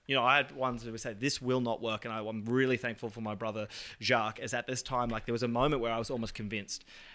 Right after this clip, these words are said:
And he goes, "Frank, there is no reason this, this won't work. Like, there is, this is the perfect time. Do not listen to him. Keep going, keep fighting, keep pushing." And so that's why I'm super thankful for, like, for, for my brothers. And, and, like, stepping away from me is, like, for you guys,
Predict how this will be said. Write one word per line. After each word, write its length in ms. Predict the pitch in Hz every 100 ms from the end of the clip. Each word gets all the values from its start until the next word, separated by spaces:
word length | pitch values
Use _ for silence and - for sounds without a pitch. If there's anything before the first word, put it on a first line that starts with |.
| -
And 80 |
he 60 | 110
goes, 140 | 110
"Frank, 340 | - 110 107 - _ _ _ _ _ - - -
there 180 | 113 127
is 160 | 131 113
no 360 | 117 120 123
reason 540 | 123 123 110 113 107 117
this, 120 | 107
this 120 | 113
won't 220 | 104 110 78
work. 240 | 104 143
Like, 140 | 110 - -
there 200 | 120 113
is, 100 | 107
this 220 | 131 -
is 80 | 110
the 80 |
perfect 520 | 110 - 131 147 156 -
time. 420 | 120 107 160 202 -
Do 140 | 104 131
not 180 | 143
listen 220 | 113 113 123
to 100 | 147
him. 100 | 156 - -
Keep 280 | - 143
going, 260 | - 117 117
keep 240 | - 143
fighting, 300 | - 113 113
keep 220 | 113 131 -
pushing." 380 | 110 - - 127 _ - - -
And 100 | 117
so 120 | 117
that's 240 | 120 131
why 120 | 143 123
I'm 80 |
super 220 | 113 131 117
thankful 420 | 117 110 - 107
for, 120 | -
like, 240 | 107 95 -
for, 160 | - 113
for 120 | 107
my 100 | 104
brothers. 260 | 104 135 131
And, 160 | 117 113
and, 120 | 131
like, 220 | 127 - - -
stepping 280 | 196 185
away 160 | 147 131
from 220 | 131 117
me 360 | 120 143 107 104
is, 100 | 139
like, 160 | 127 113
for 180 | - 117
you 260 | 110 143
guys, 340 | 139 127 123